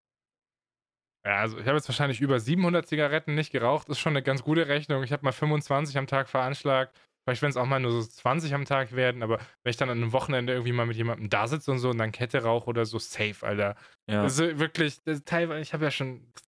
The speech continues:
Speaker 1: das, ich erspare euch dieses ganze Nichtrauchergelaber, hört einfach irgendwann mal letztes Jahr, so kurz vor Corona nach, so März, glaub ich, letztes Jahr war die letzte Nichtraucherphase. Da hab ich, glaub ich, den ganzen Scheiß schon erzählt, dass das hart in der Routine drin ist und dies
Speaker 2: Mm.
Speaker 1: und das.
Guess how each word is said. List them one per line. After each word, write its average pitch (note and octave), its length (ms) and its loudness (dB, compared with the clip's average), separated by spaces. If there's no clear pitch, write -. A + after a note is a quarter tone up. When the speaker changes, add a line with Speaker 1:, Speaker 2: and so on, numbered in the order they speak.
Speaker 1:
das, - 280 -14
ich - 140 -6
erspare B2+ 460 -6
euch - 40 -16
dieses B2 240 -20
ganze B2 220 -2
Nichtrauchergelaber, A#2 840 0
hört A#2+ 140 0
einfach A2+ 300 -4
irgendwann A#2 320 -2
mal A2 160 -2
letztes D3 400 -4
Jahr, C3 380 2
so B2 320 0
kurz D#3+ 200 -2
vor D3 180 0
Corona C#3+ 420 2
nach, B2+ 320 0
so B2+ 280 2
März, B2 480 0
glaub C#3 220 4
ich, B2+ 100 -2
letztes C#3 340 -2
Jahr C3 220 2
war B2+ 120 2
die B2+ 60 -2
letzte C#3 300 0
Nichtraucherphase. C3 1000 0
Da B2 80 4
hab C3+ 80 2
ich, C#3 140 -2
glaub C3+ 120 0
ich, B2+ 80 -2
den C3 140 0
ganzen C3 260 2
Scheiß C#3 300 0
schon C3 140 2
erzählt, C#3 460 2
dass B2+ 100 -8
das B2+ 180 -4
hart C3+ 200 2
in B2+ 40 -2
der B2 80 2
Routine C#3 380 0
drin B2 260 -2
ist B2+ 300 -2
und A2+ 180 2
dies G#2+ 220 4
Speaker 2:
Mm. - 80 2
Speaker 1:
und G2+ 100 -2
das. A#2 240 -2